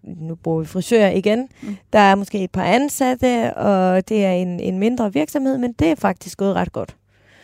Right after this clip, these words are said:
Speaker 1: Øhm, hvad er der så af muligheder at investere i her?
Speaker 2: Jamen, der er jo, øh, fri spilleplade, så at sige. Øh, du kan investere i, øh, alle de værdipapirer, du gerne vil,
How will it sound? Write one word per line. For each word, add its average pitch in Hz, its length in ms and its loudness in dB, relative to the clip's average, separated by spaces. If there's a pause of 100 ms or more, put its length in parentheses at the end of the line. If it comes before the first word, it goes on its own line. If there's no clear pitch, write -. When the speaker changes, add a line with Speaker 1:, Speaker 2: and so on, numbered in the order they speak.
(560)
Speaker 1:
Øhm, 185 680 -2 (500)
hvad 262 240 4 (100)
er 214 80 0
der 208 100 0
så 202 280 -4
af 196 80 -4
muligheder 196 480 -2
at 175 140 -4
investere 180 440 -6
i 170 40 -4
her? 170 180 -6 (1080)
Speaker 2:
Jamen, 196 240 -2
der 226 80 0
er 269 160 2
jo, 175 260 2
øh, 156 280 -2
fri 302 220 -2
spilleplade, 233 640 -2 (420)
så 226 180 -4
at 220 140 -6
sige. 226 260 -6 (420)
Øh, 208 240 0
du 226 80 2
kan 240 140 0
investere 202 640 -4
i, 170 280 -8
øh, 151 360 -8
alle 226 220 -4
de 240 140 -4
værdipapirer, 220 560 -2
du 160 160 -12
gerne 185 240 -4
vil, 220 200 -2